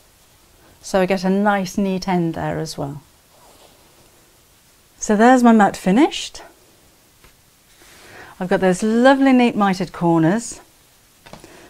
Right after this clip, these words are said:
and the ends of the bias tape here are finished really nicely.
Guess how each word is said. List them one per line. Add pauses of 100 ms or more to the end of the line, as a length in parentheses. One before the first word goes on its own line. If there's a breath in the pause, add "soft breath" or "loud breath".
(160 loud breath)
and
the
ends
of
the
bias
tape
here
are
finished
really
nicely.